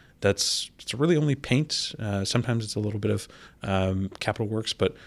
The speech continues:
essentially we're, we're taking those, um, those, uh, they're, they're called channelized right turns, and they, they essentially, when you're, when you're walking, you kind of go and, and you wait on an island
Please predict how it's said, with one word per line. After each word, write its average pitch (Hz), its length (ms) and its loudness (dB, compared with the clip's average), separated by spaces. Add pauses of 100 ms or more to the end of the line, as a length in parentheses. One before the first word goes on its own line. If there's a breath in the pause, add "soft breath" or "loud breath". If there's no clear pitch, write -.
(280 soft breath)
essentially 104 600 2
we're, 98 440 0
we're 104 140 -6
taking 156 440 -2
those, 107 460 2
um, 95 420 -2 (460 soft breath)
those, 104 400 2
uh, 98 280 -4
they're, 110 100 -4
they're - 120 -4
called 127 220 0
channelized 107 680 2
right 104 240 -6
turns, 98 480 -6
and 101 140 -2
they, 101 60 0
they 107 140 -2
essentially, 107 500 2 (260 loud breath)
when 104 120 0
you're, 98 120 2
when 101 140 -2
you're 98 80 2
walking, 101 500 2 (300 soft breath)
you 110 80 -4
kind 110 160 2
of 98 120 -2
go 107 260 4
and, 95 220 2
and 98 200 -4
you 98 80 -2
wait 104 260 4
on 98 100 0
an 92 160 -2
island 101 500 0